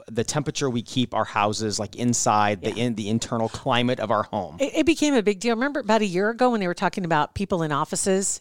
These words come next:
Speaker 2: and the women always wearing sweaters 'cause it was too cold in the office?
Speaker 1: Yeah.
Speaker 2: And it was always cold at, in the studios because we had to keep it cooler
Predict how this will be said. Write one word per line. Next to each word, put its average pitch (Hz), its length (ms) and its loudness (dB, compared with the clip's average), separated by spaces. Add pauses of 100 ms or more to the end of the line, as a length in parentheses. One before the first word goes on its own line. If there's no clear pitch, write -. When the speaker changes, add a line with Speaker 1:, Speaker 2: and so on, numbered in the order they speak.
Speaker 2:
and 151 240 -6
the 165 80 -4
women 180 220 2
always 160 240 -2
wearing 147 240 -6
sweaters 226 640 4
'cause 143 160 -8
it 139 40 -6
was 139 120 -8
too 143 120 -8
cold 180 280 -2
in 156 80 -2
the 151 100 -2
office? 202 460 2
Speaker 1:
Yeah. 123 180 2
Speaker 2:
And 104 80 -8 (200)
it 226 60 2
was 208 120 4
always 247 180 6
cold 247 240 6
at, 208 140 0
in 196 100 0
the 180 100 0
studios 185 600 4
because 180 340 -2
we 180 60 0
had 170 100 0
to 160 60 -12
keep 175 180 -4
it 156 80 -8
cooler 180 420 0